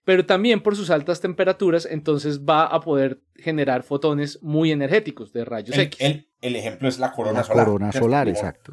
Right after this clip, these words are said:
Speaker 2: el,
Speaker 1: La
Speaker 2: el
Speaker 1: corona
Speaker 2: prototipo,
Speaker 1: solar.
Speaker 2: el prototipo de, de ese, de esa tipo de estructuras que están mencionando.
Speaker 1: Sí, pero entonces también, por ejemplo, a-, alrededor de galaxias también encont-, hemos hablado de, de ese tipo de gas también muy, muy caliente, muy difuso.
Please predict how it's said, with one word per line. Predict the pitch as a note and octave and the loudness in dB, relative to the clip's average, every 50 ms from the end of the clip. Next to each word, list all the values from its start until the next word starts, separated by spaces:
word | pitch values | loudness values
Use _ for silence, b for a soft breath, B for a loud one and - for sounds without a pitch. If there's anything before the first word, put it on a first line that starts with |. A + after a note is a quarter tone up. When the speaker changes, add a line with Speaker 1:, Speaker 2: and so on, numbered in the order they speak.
| - - | -18 -14
Speaker 2:
el, | - G#2 - - | -12 -10 -4 0
Speaker 1:
La | E3 E3+ | 2 2
Speaker 2:
el | - E3+ | 4 4
Speaker 1:
corona | E3+ D#3+ D#3+ | 6 4 6
Speaker 2:
prototipo, | E3 E3 E3 D#3 F3+ D#3 C#3+ D3+ - | 6 4 4 4 4 4 4 4 2
Speaker 1:
solar. | A2+ A2+ | 2 0
Speaker 2:
el | A#2 - | -2 0
prototipo | C#3+ C#3 C3+ C#3 C3+ C3 - D#3+ C#3+ D#3+ | 0 0 2 2 0 -2 -2 -4 -2 -2
de, | E3+ D3+ D3 | -2 -2 -2
de | C#3+ D3 | -2 -2
ese, | D3 C#3+ E3 E3 D#3+ D3 D3+ - _ _ _ _ | -2 -2 -2 -4 -6 -8 -10 -14 _ _ _ _
de | - A#2+ B2 | -6 -2 -2
esa | C3 C3 D3+ D3 D3+ C#3 C3 - _ _ _ - | 0 2 2 2 2 0 -2 -12 _ _ _ -6
tipo | - A3 F#3 C#3+ F3 E3 D#3 | -2 -2 0 2 2 0 0
de | C#3+ | 0
estructuras | B2+ - B2+ B2+ B2 - D3 C#3 D3 C#3 | -2 -4 -8 -10 -6 -4 -4 -4 -4 -4
que | - C3 | -6 -8
están | B2+ C3 B2+ | -8 -8 -6
mencionando. | C3+ C3+ B2+ C3 C#3 A2+ E2+ E2 _ _ _ - | -6 -8 -8 -8 -8 -10 -12 -14 _ _ _ -8
Speaker 1:
Sí, | - - A3+ G3 - - _ - | -2 0 0 0 0 -4 _ 2
pero | - F3+ F3 | 2 4 4
entonces | F3 D#3 - E3+ D3+ E3+ D#3+ | 4 2 2 0 0 0 0
también, | - G#3 F#3 F3 E3 D#3+ | 0 0 2 2 0 2
por | E3+ F3+ | 4 2
ejemplo, | F3 E3+ D3 D3+ E3 E3 E3+ - | 2 2 2 2 4 4 4 4
a-, | F3 F3 | 2 0
alrededor | - - F3 E3+ E3 E3+ E3 E3 D#3+ D#3+ D#3+ D#3 D#3+ | 2 2 2 2 4 4 6 6 6 6 6 4 4
de | E3 E3 | 2 4
galaxias | E3+ D#3 D#3 D3+ D3+ D3+ E3 D3+ D3+ | 4 4 4 2 2 0 -4 -4 -2
también | - D3+ C#3+ C#3+ C#3 C#3+ D3 | -2 -2 -2 -2 -2 -2 -4
encont-, | C#3+ E3 D#3 D3 - | -4 -4 -4 -2 -2
hemos | D3 C#3 D3 D3 E3 | -2 -2 0 2 2
hablado | D#3+ D3 C#3+ C#3 C#3 C#3+ C#3+ D3 | 2 4 4 4 4 4 4 4
de, | D3 D3 D3 D3 B2+ | 4 4 4 4 2
de | C3 C#3 C#3 | 2 0 0
ese | C#3 C#3+ C#3+ | 0 -2 -4
tipo | C#3+ - E3 D3+ D3+ D#3 | -2 -2 -2 0 2 2
de | D3 C#3+ | 4 4
gas | C#3+ D3 D3 - - | 4 2 2 0 -2
también | - D3 C#3+ D3 D3+ D3+ D3+ D3 D3 D3+ | -2 -2 0 2 4 2 2 2 0 -2
muy, | D3+ D3+ D#3 E3 E3 D#3+ D#3+ D#3+ D#3 D3+ | 0 0 2 2 4 4 4 2 0 0
muy | D#3+ D#3+ E3 D#3 | -2 -2 -2 0
caliente, | D#3 D#3+ D3 D3 D#3 D#3+ D#3+ D3+ E3 D3+ | 0 2 2 4 4 2 2 2 0 0
muy | D3 D3 D3 | 0 0 -2
difuso. | C#3 C#3+ C#3+ F#3 F#3+ F#3 F3 F#3 F3+ | -2 -2 -2 0 0 0 0 0 -4